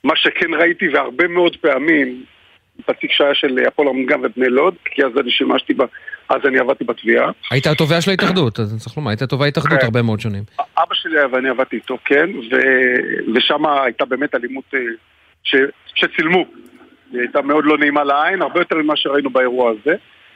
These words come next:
Speaker 1: אבל אם אתה אומר לי שהייתה אלימות, אה, יותר ממה שראינו, אז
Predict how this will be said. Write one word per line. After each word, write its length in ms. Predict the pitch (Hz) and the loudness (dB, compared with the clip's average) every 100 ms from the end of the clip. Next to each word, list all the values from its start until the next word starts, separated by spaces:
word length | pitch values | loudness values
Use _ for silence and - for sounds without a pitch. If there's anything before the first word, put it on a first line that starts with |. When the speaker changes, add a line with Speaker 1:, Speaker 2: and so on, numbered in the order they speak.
| - | -6
Speaker 1:
אבל 160 | 113 143 | 0 2
אם 80 | 156 | 2
אתה 120 | 151 | 2
אומר 160 | 139 | 2
לי 100 | 156 | 2
שהייתה 280 | 151 175 147 | 2 0 0
אלימות, 260 | 143 131 143 _ - | -2 -2 -6 _ -2
אה, 40 | 135 120 - - | 0 2 0 0
יותר 360 | 120 120 117 151 | 2 2 2 2
ממה 180 | 151 156 | 2 2
שראינו, 500 | - 123 131 151 | 0 2 2 2
אז 60 | 156 | 0